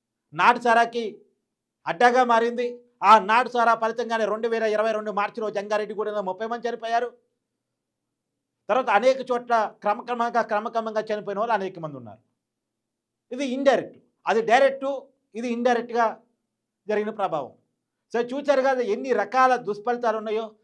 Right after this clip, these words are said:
ఇది కుంభకోణ మూడు వేల రెండు వందల కోట్ల, పద్దెనిమిది వేల కోట్ల, నలభై వేల కోట్ల, నాలుగు వందల కోట్ల బంగారు, నా-, అదే, బంగారు బిస్కెట్లు, బిస్కెట్లు కూడా కాదు, ఇటుకలు, ఇటుకలు తయారు చేశారా?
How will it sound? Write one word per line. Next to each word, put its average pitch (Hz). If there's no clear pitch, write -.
ఇది 226
కుంభకోణ 240
మూడు 226
వేల 233
రెండు 226
వందల 226
కోట్ల, 226
పద్దెనిమిది 233
వేల 233
కోట్ల, 226
నలభై 220
వేల 240
కోట్ల, 226
నాలుగు 226
వందల 240
కోట్ల 233
బంగారు, 233
నా-, 190
అదే, 165
బంగారు 214
బిస్కెట్లు, 233
బిస్కెట్లు 220
కూడా 202
కాదు, 170
ఇటుకలు, 190
ఇటుకలు 262
తయారు 233
చేశారా? 226